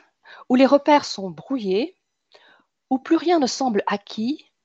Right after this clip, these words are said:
le besoin de s'ancrer dans son histoire familiale est plus vivace que jamais. Savoir d'où l'on vient aide à savoir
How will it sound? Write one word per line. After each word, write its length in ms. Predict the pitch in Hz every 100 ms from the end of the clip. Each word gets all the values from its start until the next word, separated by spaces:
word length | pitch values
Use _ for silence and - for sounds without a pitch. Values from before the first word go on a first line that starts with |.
| _ _ _ _ _ _
le 240 | 220 233
besoin 420 | 233 262 294 294
de 100 | 196
s'ancrer 480 | 196 285 285 - 269
dans 120 | 214
son 200 | 196 196
histoire 320 | 196 - 196
familiale 760 | - 277 240 185 180 190 247 240 _ _ _ -
est 140 | 202
plus 460 | - - 220 247 254
vivace 640 | 214 190 185 214 - -
que 140 | - 190
jamais. 540 | 170 180 170 151 147 _ _ _ _ _ _ _ _ _ _ _ _ - _ _ _ _
Savoir 1040 | - - - 240 208 220 233 269 285 - - _
d'où 300 | 160 247 285
l'on 140 | 226 185
vient 380 | - 165 165 170 _ _ _ _ _ _ _ - - - _
aide 160 | 233 233
à 80 | 226
savoir 960 | - 214 190 202 196 180 170 - -